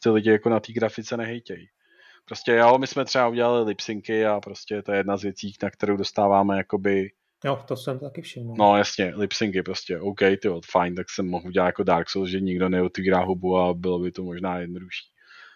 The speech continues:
Speaker 1: To je prostě, ale to jsem viděl, že tenhle ten problém prostě jakoby obecně je. A to je totiž my, jakoby obecně si myslím, že máme jako potíž v tom, že jsme vlastně trošku tak nějak jako vstoupili do oblasti her, který jsou prostě obecně triple A.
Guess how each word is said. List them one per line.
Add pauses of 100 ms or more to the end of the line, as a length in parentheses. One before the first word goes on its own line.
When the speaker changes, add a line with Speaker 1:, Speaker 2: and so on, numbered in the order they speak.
(120)
Speaker 1:
To
je
prostě,
ale
to
jsem
viděl,
že
tenhle
ten
problém
prostě
jakoby
obecně
je. (840)
A (440)
to
je
totiž
my,
jakoby
obecně
si
myslím,
že
máme
jako
potíž
v
tom,
že
jsme
vlastně
trošku
tak
nějak
jako
vstoupili
do (440)
oblasti
her,
který
jsou
prostě
obecně
triple
A.